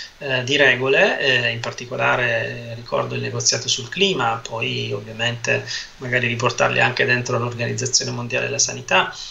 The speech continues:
insieme all'Europa a gestire, eh, i rapporti con la Cina. Quindi, mm, si tratta, diciamo, di un'opera lenta e importante di ricucitura,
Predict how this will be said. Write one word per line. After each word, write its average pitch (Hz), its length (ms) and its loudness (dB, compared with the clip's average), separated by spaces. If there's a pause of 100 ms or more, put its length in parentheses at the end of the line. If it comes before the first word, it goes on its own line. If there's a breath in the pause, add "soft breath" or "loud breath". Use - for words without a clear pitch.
(360 loud breath)
insieme 143 500 2
all'Europa 139 480 4
a 123 80 -2
gestire, 123 1080 -2
eh, 123 220 -10 (240)
i 120 60 -14
rapporti 131 560 -8
con 123 140 -8
la 123 80 -4
Cina. 180 380 4 (300 loud breath)
Quindi, 170 440 -4
mm, 135 240 -8
si 127 180 -2
tratta, 147 340 4
diciamo, 139 300 0
di 131 100 -2
un'opera 143 680 4
lenta 170 720 0
e 147 60 0
importante 139 560 -2
di 135 100 -2
ricucitura, 170 720 2